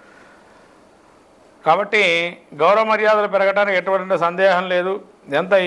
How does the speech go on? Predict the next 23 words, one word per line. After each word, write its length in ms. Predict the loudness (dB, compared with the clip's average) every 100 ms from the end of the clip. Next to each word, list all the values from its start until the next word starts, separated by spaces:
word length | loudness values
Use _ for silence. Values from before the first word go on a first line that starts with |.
| -2
ఇబ్బందికరం 480 | -2 -2 0 0 0 0
ఉన్న 100 | 2 2
వాతావరణం 400 | 2 0 0 0
అయినా 140 | -2 -2
కూడా 160 | 0 2 0 -4 -6
చాలా 160 | -2 2 2
ఆదాయంగా 380 | 0 0 0 -2 0
బాగుంది. 360 | 0 -2 -6 -12 -14 _ _ _ _ -20 -20 -20 -20 _ -16 -4
గురుడు 160 | 0
యొక్క 240 | 2 2 0
స్థితి 220 | -2 -6 -2
మే 80 | 0 2
రాశిలో 400 | 0 0 -2 -2 -2
మనం 180 | -4 -6
చూసినట్టయితే, 540 | -6 -4 -2 -2 -2 -2
మే 160 | -2 -4 -4
నుంచి 160 | -6 0
కూడా 160 | 2 2 -2 -8 -16 -4
గురువు 180 | 0 0
యొక్క 160 | 0 -4 -6
స్థితి 180 | -6 -4
వీరికి 280 | -4 -2 0
అనుకూలంగా 540 | 0 0 -2 0 0